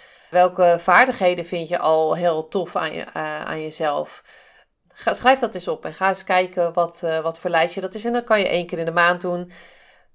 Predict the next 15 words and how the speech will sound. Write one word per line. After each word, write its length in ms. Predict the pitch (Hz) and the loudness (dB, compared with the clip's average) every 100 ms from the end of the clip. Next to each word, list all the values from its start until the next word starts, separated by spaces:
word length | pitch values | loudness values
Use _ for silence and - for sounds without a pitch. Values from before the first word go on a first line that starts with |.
| _ _ _ _ | _ _ _ _
Of 220 | - 151 | -10 -8
één 140 | 147 151 | -8 -8
keer 120 | 160 | -6
in 60 | |
de 60 | 160 | 2
week. 500 | 170 165 165 - - | 4 4 0 -12 -20
En 280 | - 165 165 | -8 -4 -2
da-, 100 | 165 | -4
dan 200 | 160 170 | -2 -4
kan 180 | - 190 | 0 0
je 100 | 170 | 0
zien 260 | 170 214 202 | -4 -4 2
dat 200 | 185 185 | 0 4
dat, 260 | 175 175 | 0 0
ehm, 720 | - 160 156 151 151 156 160 | -10 -8 -6 -6 -10 -16 -20